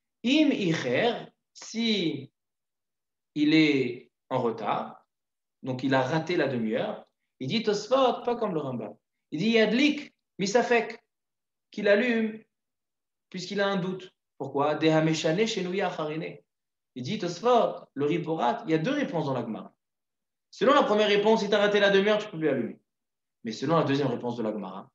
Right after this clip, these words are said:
que c'est seulement la quantité d'huile, alors là, on a, la Gemara parlait de la quantité d'huile, mais pas parlait de l'heure de l'allumage. Donc il dit, même après, je peux, et toute la nuit, je peux.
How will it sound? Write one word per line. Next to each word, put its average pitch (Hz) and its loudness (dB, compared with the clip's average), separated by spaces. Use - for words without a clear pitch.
que 160 0
c'est 160 0
seulement 185 2
la 180 4
quantité 180 2
d'huile, 135 -2
alors 117 -6
là, 190 0
on 117 -4
a, - -2
la 113 -2
Gemara 131 2
parlait 143 0
de 143 -2
la 139 2
quantité 147 -2
d'huile, 214 -2
mais 147 -2
pas 190 -2
parlait 196 0
de 143 0
l'heure 139 6
de 139 0
l'allumage. 131 0
Donc 113 -12
il 110 -8
dit, 127 -6
même 143 0
après, 190 0
je 175 -2
peux, 208 -2
et 139 -10
toute 226 -10
la 208 -4
nuit, 226 -2
je 165 -2
peux. 170 -8